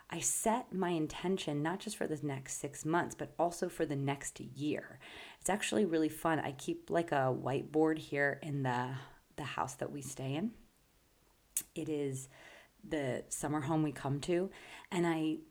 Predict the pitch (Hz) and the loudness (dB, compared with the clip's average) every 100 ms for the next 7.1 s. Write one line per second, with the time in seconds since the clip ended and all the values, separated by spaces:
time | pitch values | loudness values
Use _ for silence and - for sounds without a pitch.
0 | - - 165 254 - 175 156 147 143 160 | -2 2 6 4 4 2 2 0 2 4
1 | 143 139 143 147 - - - _ _ - | 6 6 4 0 -4 -8 -12 _ _ -20
2 | - 156 151 135 - 139 131 - - 110 | -2 0 2 0 0 -2 -2 -4 -6 -4
3 | 98 160 170 - - - - 156 147 151 | -4 -6 -8 -20 -20 -14 -2 0 0 0
4 | 143 135 - 131 - 127 127 123 127 131 | 0 -2 -6 -8 -6 -6 -6 -6 -6 -4
5 | 117 127 147 143 107 139 139 151 143 175 | -2 -2 2 2 2 0 -2 -4 0 2
6 | 175 170 - 147 147 170 - 147 143 135 | 2 0 0 2 2 2 0 -2 -2 -4